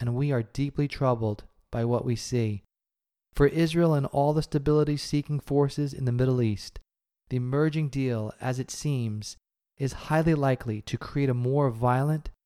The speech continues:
volatile Middle East," end quote. Russia working closely with Syria. In a C B S News article dated March seventh, two thousand and twenty-two,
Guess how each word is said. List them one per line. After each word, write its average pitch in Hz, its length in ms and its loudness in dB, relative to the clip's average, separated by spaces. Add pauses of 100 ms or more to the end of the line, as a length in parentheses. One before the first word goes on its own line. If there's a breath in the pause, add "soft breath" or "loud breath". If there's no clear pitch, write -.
(280)
volatile 127 640 0
Middle 120 320 2
East," - 380 -6 (420)
end 107 180 0
quote. 104 340 -2 (1200)
Russia 135 420 4
working 120 420 4
closely 101 720 -2
with 107 200 -4
Syria. 98 540 -4 (920)
In 151 80 0
a 151 60 2
C 196 260 -2
B 202 200 2
S 190 180 2
News 165 220 2
article 139 480 0
dated 131 360 0
March 127 300 -2
seventh, 110 480 -2 (400)
two 170 200 2
thousand 147 360 0
and 131 140 -4
twenty-two, 120 640 -2